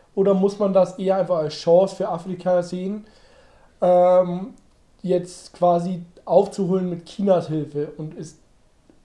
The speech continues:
ist, macht China dabei dann etwas besser, als wir das machen mit unseren europäischen Hilfen für Afrika? Oder ist das jetzt alles nur Schein und Rauch durch die chinesische Regierung?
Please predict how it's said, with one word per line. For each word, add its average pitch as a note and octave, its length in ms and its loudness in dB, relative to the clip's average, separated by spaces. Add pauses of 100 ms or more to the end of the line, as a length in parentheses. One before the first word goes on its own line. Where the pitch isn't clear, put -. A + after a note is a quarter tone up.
(140)
ist, - 300 -12
macht E3+ 340 -4
China G3+ 300 2
dabei E3+ 300 2
dann E3 180 -2
etwas - 260 -10
besser, A3 640 -2
als F3 280 -2
wir G3 160 -2
das G#3+ 160 -4
machen F#3+ 240 -4
mit F#3 140 -4
unseren F3 300 -6
europäischen F3 560 -4
Hilfen G3+ 380 -4
für G#3+ 160 -6
Afrika? G3+ 580 -4 (580)
Oder G3 220 2
ist F#3+ 200 0
das F3 140 -2
jetzt F3+ 240 -6
alles E3+ 480 0
nur E3+ 280 -2
Schein E3 560 -6
und D3 200 -10
Rauch D#3 500 -4 (960)
durch D#3 180 -8
die D#3+ 100 -14
chinesische D3+ 540 -10
Regierung? C#3+ 500 -6